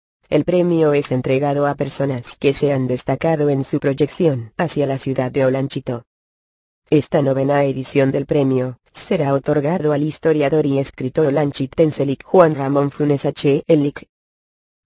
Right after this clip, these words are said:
Funes nació en Olanchito el seis de junio de mil novecientos treinta y cinco, coma, es poeta y escritor, y ha ejercido el periodismo como director del semanario Patria que se editó en la década de los años cincuenta segundos,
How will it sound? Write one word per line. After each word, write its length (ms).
Funes 380
nació 420
en 160
Olanchito 760
el 100
seis 300
de 100
junio 440
de 100
mil 220
novecientos 680
treinta 320
y 80
cinco, 460
coma, 260
es 140
poeta 400
y 80
escritor, 680
y 140
ha 80
ejercido 560
el 100
periodismo 600
como 300
director 500
del 160
semanario 580
Patria 380
que 100
se 160
editó 360
en 160
la 80
década 480
de 100
los 160
años 360
cincuenta 600
segundos, 640